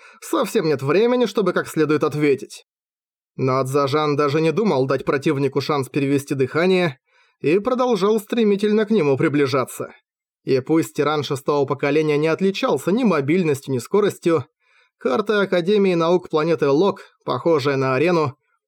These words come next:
как нельзя лучше подходила для его характеристик. В таких условиях тиран вполне справился бы с ролью основного меха. «Расходимся!» Прокричав это,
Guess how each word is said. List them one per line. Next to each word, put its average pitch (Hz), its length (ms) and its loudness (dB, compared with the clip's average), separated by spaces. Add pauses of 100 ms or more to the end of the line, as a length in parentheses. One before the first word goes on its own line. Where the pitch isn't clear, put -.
(180)
как 143 260 -4
нельзя 139 400 0
лучше 226 360 -2
подходила 165 600 -2
для 202 160 0
его 135 240 2
характеристик. 139 880 -4 (540)
В - 100 -20
таких 277 340 -4
условиях 233 640 0
тиран 165 300 -2
вполне 139 500 -2
справился 202 600 0
бы 220 140 2
с 208 100 -8
ролью 143 360 2
основного 156 520 0
меха. 139 540 -2 (720)
«Расходимся!» 190 1040 0 (600)
Прокричав 135 580 -2
это, 147 340 0